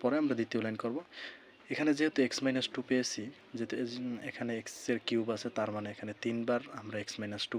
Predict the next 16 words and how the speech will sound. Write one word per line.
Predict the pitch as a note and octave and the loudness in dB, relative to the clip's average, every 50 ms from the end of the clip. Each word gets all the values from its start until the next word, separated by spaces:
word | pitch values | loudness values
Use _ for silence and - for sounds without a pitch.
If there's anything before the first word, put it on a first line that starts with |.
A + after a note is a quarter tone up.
| A2+ | -2
বসাবো, | A#2+ A2+ - - - - - - - - - - - - - - A#2+ A#2 | -2 -4 -4 -4 -4 -6 -8 -8 -10 -18 -20 -20 -20 -20 -10 -8 -8 -6
x | - - - A2+ | -6 -4 -4 -2
মাইনাস | A2 G#2+ A2 G#2 - - - - | -2 -2 -2 -2 -4 -4 -4 -4
টু, | A#2 A2+ A#2 A#2 - A#2 A2+ | -4 -4 -4 -4 -6 -6 -6
x | - - - A2+ | -6 -6 -4 -4
মাইনাস | A2 G#2+ G#2+ - - - | -4 -2 -2 -2 -2 -2
টু, | - - - B2+ A#2+ | -4 -4 -4 -4 -6
x | - - - | -6 -6 -6
মাইনাস | G#2+ G2+ G2 F#2+ - - - | -6 -6 -4 -2 -4 -4 -4
টু। | - - - - - - - - - - - G3 F#3+ F#3+ F#3+ - G#3+ G#3+ G#3+ G#3 G3+ - - - - - - - - - - - - - - - - - - - - C3 | -8 -12 -12 -16 -18 -18 -18 -18 -18 -18 -20 -20 -20 -20 -20 -20 -20 -20 -18 -16 -16 -16 -16 -18 -20 -20 -20 -20 -20 -20 -20 -20 -20 -20 -20 -20 -20 -20 -16 -4 -2 -2
এখন | - D#3 D3 - | 0 0 2 2
যে | D3 C#3 | 2 2
কাজটা | D3+ - - D#3+ - D#3 | 2 0 0 0 2 2
করব | C#3+ A#2+ A#2+ B2 - - | 2 2 2 2 2 0
সেটা | C3 - C#3 B2+ | 0 -2 0 2
হলো | C3+ B2 A2+ | 2 2 2